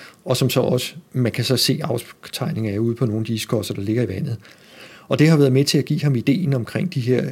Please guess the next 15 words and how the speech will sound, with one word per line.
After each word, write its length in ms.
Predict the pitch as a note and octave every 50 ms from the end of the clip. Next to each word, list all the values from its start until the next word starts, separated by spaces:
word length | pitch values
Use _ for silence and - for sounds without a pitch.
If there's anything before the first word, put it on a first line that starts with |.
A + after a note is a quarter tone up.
| C#3+ D3+ -
som 180 | - - A#2+
han 120 | F#2+ - G#2+
kaldte 280 | - A#2 G#2 - -
isfloder, 720 | F#3 E3+ C3+ - - - - B2+ A2 G#2 G#2+ A2 B2+ C#3 B2+ - - -
altså 160 | - - B2
hvordan 380 | A#2 G#2 A2 - A#2 A2+ B2 C3 - - - - - _
isen 360 | - F#3 E3 F3+ E3+ - E3+ -
bevægede 420 | C3+ A#2+ A#2+ A#2+ - F3 D#3 C3
sig 180 | B2+ - - A#2+
som 160 | - B2+ A#2+
floder, 420 | - - B2+ A2+ G#2+ A2 A#2 B2+
som 160 | B2+ C3+ A#2+
fem 200 | - - C3+ F3
store 300 | D3 - - A#2 A2 B2
floder 460 | B2+ - - G2+ G2+ G#2 G#2+ A#2 C3